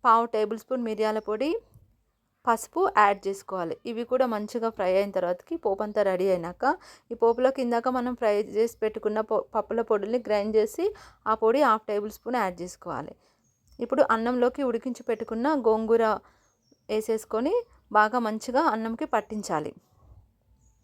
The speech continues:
ఇలా మొత్తం పట్టించిన తర్వాతకి మనం రెడీ చేసుకున్న పోపు కూడా దీనికి యాడ్ చేసుకోవాలి. పులిహోర పోపు కూడా యాడ్ చేసుకోవాలి.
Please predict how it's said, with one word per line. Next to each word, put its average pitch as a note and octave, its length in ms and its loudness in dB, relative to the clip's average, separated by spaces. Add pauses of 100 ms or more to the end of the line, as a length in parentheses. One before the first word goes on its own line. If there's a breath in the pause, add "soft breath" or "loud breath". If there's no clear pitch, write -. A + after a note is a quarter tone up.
(3000)
ఇలా A#3 180 4
మొత్తం A#3 300 -2
పట్టించిన A#3 440 -2
తర్వాతకి G#3+ 500 -2 (340 loud breath)
మనం A#3 160 -2
రెడీ A3 320 4
చేసుకున్న A#3+ 420 0
పోపు A3 340 0
కూడా A#3 200 2
దీనికి A#3 300 -2
యాడ్ F#3+ 240 0
చేసుకోవాలి. E3 540 -6
పులిహోర G3 400 0
పోపు F#3+ 280 -2
కూడా G3 200 2
యాడ్ E3+ 280 0
చేసుకోవాలి. E3 540 -10